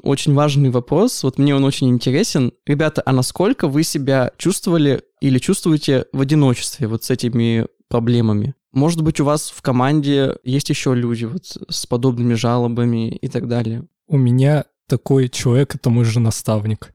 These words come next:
Speaker 2: Он делает свою задачу уже третий месяц, у неё нет ни конца, ни края.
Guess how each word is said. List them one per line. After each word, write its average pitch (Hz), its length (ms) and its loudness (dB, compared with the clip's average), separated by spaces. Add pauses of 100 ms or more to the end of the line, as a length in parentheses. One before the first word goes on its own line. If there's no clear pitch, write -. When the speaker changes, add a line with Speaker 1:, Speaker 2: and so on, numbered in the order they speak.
(160)
Speaker 2:
Он 160 400 2
делает 135 600 2
свою 131 300 0
задачу 123 520 0
уже 113 320 0 (140)
третий 135 400 2
месяц, 127 560 0 (280)
у 135 60 2
неё 139 240 4
нет 135 320 2
ни 139 160 4
конца, 127 560 0
ни 127 140 2
края. 131 500 2